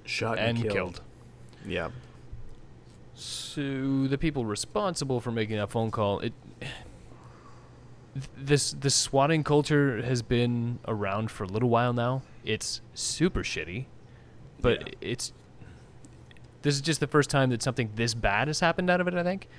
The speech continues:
Speaker 2: So it's finally starting to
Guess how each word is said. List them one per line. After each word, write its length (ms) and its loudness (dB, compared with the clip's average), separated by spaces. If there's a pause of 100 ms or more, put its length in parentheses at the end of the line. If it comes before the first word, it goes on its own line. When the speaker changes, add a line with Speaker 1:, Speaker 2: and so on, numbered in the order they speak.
(180)
Speaker 2:
So 220 2
it's 320 0
finally 1400 -2
starting 500 -2
to 180 -4